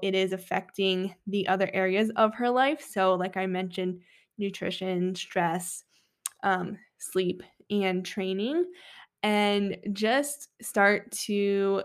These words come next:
get more acquainted with how her menstrual cycle affects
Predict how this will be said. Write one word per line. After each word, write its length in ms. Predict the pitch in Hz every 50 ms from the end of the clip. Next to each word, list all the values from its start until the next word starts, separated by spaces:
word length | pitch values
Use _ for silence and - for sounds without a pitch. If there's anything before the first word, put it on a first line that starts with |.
| - _ - 208
get 280 | - - 202 202 - 208
more 220 | 202 196 196 190
acquainted 640 | 185 180 - - 185 180 185 - 254 294 311 285 240
with 240 | 202 190 190 185
how 380 | - - - 190 190 185 185 196
her 140 | 190 208 196
menstrual 320 | 185 180 196 - - 196
cycle 300 | 202 185 185 180 196 190 -
affects 500 | 190 190 - - 185 180 180 - -